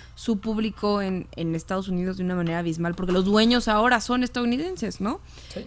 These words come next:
Speaker 1: Eh, entonces tener un equipo americano, eh, con, con el americano, pues la verdad es que también es ese plus que estaban buscando.
Speaker 2: Y ahí te va, ¿eh? O sea, a ver, o sea, sí están,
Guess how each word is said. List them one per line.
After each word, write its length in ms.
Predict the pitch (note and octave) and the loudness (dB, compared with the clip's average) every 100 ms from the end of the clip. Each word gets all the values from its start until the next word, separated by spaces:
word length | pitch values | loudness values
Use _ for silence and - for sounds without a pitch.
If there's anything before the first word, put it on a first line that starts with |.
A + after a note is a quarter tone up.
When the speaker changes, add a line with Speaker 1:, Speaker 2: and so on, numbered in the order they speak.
| - | -6
Speaker 1:
Eh, 800 | G#3 G3+ G3+ G3 G3 F#3+ F#3+ F3 | 0 4 4 4 2 0 0 0
entonces 480 | G3+ G3 A3 A3+ B3 | 0 0 0 2 0
tener 420 | G#3 F#3+ G#3 G#3+ - - - | 0 2 2 0 -4 -16 -4
un 180 | A3+ A#3 | 0 0
equipo 320 | A#3 A3+ A#3+ | 0 0 2
americano, 720 | G#3+ F#3+ G3 G#3 G3+ F#3+ F3+ - - | 2 0 0 0 2 0 -2 -8 -8
eh, 340 | D#3+ D#3 D#3 D#3+ | -4 -2 -2 -2
con, 560 | F3+ F#3+ F#3 E3+ A#2+ - | 2 4 4 2 -2 -4
con 260 | F#3 F#3 | 0 2
el 260 | G#3 A3+ A#3 | 4 4 2
americano, 640 | - E3+ E3+ E3 G3+ A3+ F4 | 0 0 0 0 0 0 -2
pues 200 | G#3+ F3+ | -4 -2
la 120 | E3+ | -2
verdad 280 | E3 D#3+ F#3 | -2 0 -2
es 100 | F#3 | -2
que 140 | - | -6
también 360 | D#3+ D#3+ E3+ F3 | -4 -2 0 0
es 100 | F3+ | -2
ese 180 | F3+ F3 | -2 -4
plus 280 | - F#3+ F3+ | -2 -2 0
que 100 | F3+ | -2
estaban 400 | - F3 E3+ D#3+ | -4 -4 -4 -4
buscando. 480 | D#3+ - F3+ E3 - - | -4 -2 -2 -2 -8 -10
Speaker 2:
Y 80 | C#3+ | -2
ahí 100 | A#3 | 0
te 100 | A#3+ | 2
va, 300 | E3 E3 C3+ C3+ | 4 6 4 0
¿eh? 160 | F3+ | -2
O 60 | D3+ | -4
sea, 160 | C#3 C#3 | -2 0
a 40 | |
ver, 260 | C#3+ C3 - B2 | 0 -4 -10 -12
o 40 | B2+ | -8
sea, 160 | D3 C3 | -4 -2
sí 340 | D3 E3+ A3 | -2 -2 -2
están, 540 | E3 D#3+ D#3 D3+ C#3 | 0 0 0 -2 -8